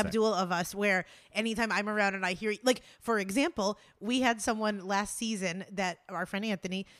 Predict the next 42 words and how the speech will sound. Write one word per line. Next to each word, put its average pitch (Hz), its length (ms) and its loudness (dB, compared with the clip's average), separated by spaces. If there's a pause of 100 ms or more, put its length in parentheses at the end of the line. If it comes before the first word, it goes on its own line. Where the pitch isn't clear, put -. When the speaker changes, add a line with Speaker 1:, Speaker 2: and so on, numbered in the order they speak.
Speaker 2:
that 196 140 -2
called 214 300 2
in 208 140 0
to 208 100 -4
give 185 200 -2
a, 175 220 -4
a 196 80 -4
spooky 220 420 -4
shit 180 280 -6
story, 165 400 -6
Speaker 1:
Yeah. 113 340 2
Speaker 2:
which 80 140 -6
will 170 80 -4
be 170 100 -8
starting 160 320 -6
up 160 140 -10
again 175 160 -6
Speaker 1:
Oh 180 60 -8
Speaker 2:
soon. 110 280 0
Speaker 1:
my 92 160 -6
God. 92 220 -4
Speaker 2:
And 240 120 0
his 277 180 0
spooky 240 340 -4
shit 220 240 -4
story 214 180 -2
was, 214 220 0
like, 254 100 -2
a 269 80 -2
prank, 190 480 -4
but 202 100 2
I 202 100 4
Speaker 1:
It - 20 6
Speaker 2:
thought 208 80 6
Speaker 1:
was 247 100 6
Speaker 2:
it 247 40 2
Speaker 1:
a - 20 2
Speaker 2:
was 233 120 2
Speaker 1:
prank. 214 240 2
It 175 40 0
was - 20 4
a - 0 -